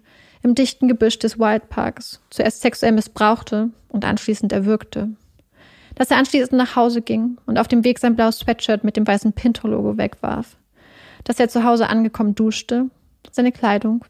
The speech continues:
in die Wäsche warf. Dass seine Aussagen gegenüber Polizei und Bekannten seltsam und widersprüchlich waren. Sein angebliches Alibi frei erfunden.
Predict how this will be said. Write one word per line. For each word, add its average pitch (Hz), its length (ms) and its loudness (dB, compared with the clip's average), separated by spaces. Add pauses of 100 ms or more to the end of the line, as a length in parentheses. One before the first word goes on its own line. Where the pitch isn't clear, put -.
(140)
in 269 60 -2
die 247 140 -2
Wäsche 208 260 -4
warf. 214 300 -8 (960)
Dass - 120 -2
seine 277 240 6
Aussagen 254 320 4
gegenüber 226 340 2
Polizei 233 440 -2
und 220 120 0
Bekannten 220 440 -2
seltsam 220 600 -2
und 214 160 -2
widersprüchlich 214 680 -2
waren. 190 300 -2 (680)
Sein 214 160 2
angebliches 208 500 0
Alibi 247 560 0 (420)
frei 240 140 -2
erfunden. 202 720 -4